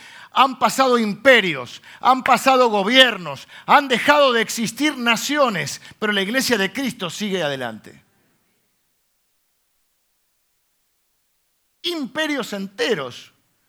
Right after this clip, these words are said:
¿Quién iba a pensar que el imperio romano iba a dejar de existir? Vas por donde vayas en Europa, están los romanos, la, la, el resto de los romanos. Lugares in-, que un-, yo la verdad no imaginaba. En algunos lugares he estado,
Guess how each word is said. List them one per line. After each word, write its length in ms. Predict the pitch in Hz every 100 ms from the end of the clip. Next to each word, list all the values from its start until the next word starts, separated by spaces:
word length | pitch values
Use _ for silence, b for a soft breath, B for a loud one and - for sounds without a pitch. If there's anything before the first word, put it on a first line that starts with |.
| _ -
¿Quién 200 | 330 302
iba 120 | 269
a 60 |
pensar 360 | 214 214 277 254
que 80 | 233
el 60 | 208
imperio 400 | 196 254 254 226
romano 560 | 202 226 269 233 160
iba 160 | 220 220
a 20 |
dejar 220 | 185 233
de 60 | 214
existir? 340 | 175 185 180
Vas 200 | 190 262 254
por 160 | 233
donde 240 | 202 196 214
vayas 320 | 254 214 170
en 80 | 196
Europa, 360 | 214 269 208
están 260 | 160 - 208
los 100 | 190
romanos, 400 | 185 180 123 110 b b b
la, 180 | 190 190
la, 100 | 175
el 140 | 180
resto 240 | 208 190 185
de 60 |
los 80 | 160
romanos. 380 | 175 156 117 101 b b -
Lugares 440 | 240 254 269 226
in-, 360 | 226 226 - _ _ _ B B B B B _ _ - _ _ _
que 120 | - 220
un-, 140 | 269
yo 160 | 196 269
la 100 | 214
verdad 180 | 220
no 60 | 226
imaginaba. 420 | 190 175 233 247
En 40 | 180
algunos 220 | 220 240
lugares 260 | 208 247 196
he 40 |
estado, 300 | - 277 220